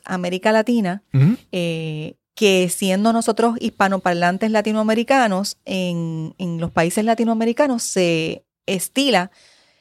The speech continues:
Speaker 1: eh, no gubernamental,
Speaker 2: Exacto.
Speaker 1: organización no guber-, no
Speaker 2: O N G.
Speaker 1: gubernamental. En Puerto Rico también se utiliza y cuando tú vas a la legislación, el, ese es el lenguaje.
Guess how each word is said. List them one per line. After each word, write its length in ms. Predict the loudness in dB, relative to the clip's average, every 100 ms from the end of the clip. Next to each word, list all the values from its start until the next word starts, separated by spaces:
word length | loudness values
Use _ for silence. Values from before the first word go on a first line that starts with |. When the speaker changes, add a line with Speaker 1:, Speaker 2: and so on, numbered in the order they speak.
| _
Speaker 1:
eh, 220 | -4 -2
no 200 | 2 4
gubernamental, 800 | 4 4 2 0 -4 -6 -6 -6
Speaker 2:
Exacto. 260 | -2 2 2
Speaker 1:
organización 640 | 2 0 -2 -4 -4 -4
no 80 | 0
guber-, 240 | 0 0 0
no 200 | 2 4
Speaker 2:
O 40 |
N 60 | 4
G. 20 |
Speaker 1:
gubernamental. 540 | 2 2 -2 -4 -6 0
En 180 | 0
Puerto 280 | 2 2 2
Rico 280 | 0 2 0
también 600 | 0 -2 2 2 2 0
se 140 | -4
utiliza 420 | -4 -4 -4 0 0
y 40 |
cuando 300 | 0 0 -2
tú 120 | 0
vas 140 | 0 2
a 60 |
la 100 | 2
legislación, 880 | 2 2 0 -2 -2 2 2 2 -6 _ _ -20 -18 -6
el, 460 | -2 0 -2 -6 -2
ese 400 | 0 2 2 0
es 220 | 0 -2 -2
el 140 | -4
lenguaje. 640 | -4 0 2 2 0 -4